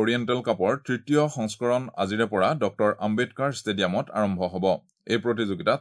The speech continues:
ছয়ত্ৰিশটা দলে অংশগ্ৰহণ কৰিছে। ইয়াৰে চৌব্বিশটা দল ল'ৰাৰ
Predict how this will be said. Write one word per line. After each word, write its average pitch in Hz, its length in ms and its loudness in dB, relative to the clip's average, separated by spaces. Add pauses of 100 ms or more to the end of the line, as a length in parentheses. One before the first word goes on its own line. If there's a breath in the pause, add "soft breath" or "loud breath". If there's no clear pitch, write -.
ছয়ত্ৰিশটা 113 600 -2
দলে 92 180 4 (160)
অংশগ্ৰহণ 92 520 -4
কৰিছে। 95 300 0 (480 soft breath)
ইয়াৰে 110 300 8
চৌব্বিশটা 127 480 2
দল 147 200 6 (140)
ল'ৰাৰ 110 320 8